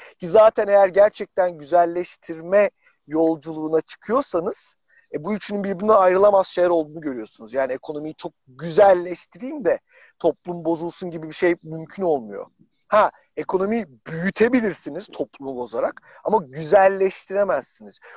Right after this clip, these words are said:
Oradaki güzel kavramı mesela onarmanın aslında dokunduğu yer. Ee, çok daha bütüncül ve bütüncül de teorik bir yerden kullanmıyorum. Çok daha kapsamlı ve bilge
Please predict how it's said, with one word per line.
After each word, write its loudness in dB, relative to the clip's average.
Oradaki 0
güzel 4
kavramı 0
mesela 0
onarmanın 4
aslında 0
dokunduğu -6
yer. -6
Ee, 8
çok 0
daha 4
bütüncül -12
ve -2
bütüncül -16
de -6
teorik -8
bir -6
yerden -2
kullanmıyorum. -6
Çok -10
daha 2
kapsamlı -4
ve -6
bilge -2